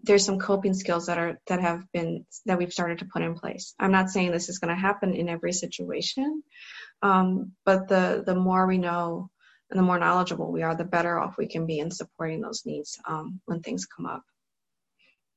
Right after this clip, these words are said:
So we talked about the active versus passive coping.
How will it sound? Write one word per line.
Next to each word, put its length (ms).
So 180
we 100
talked 320
about 260
the 160
active 320
versus 320
passive 340
coping. 440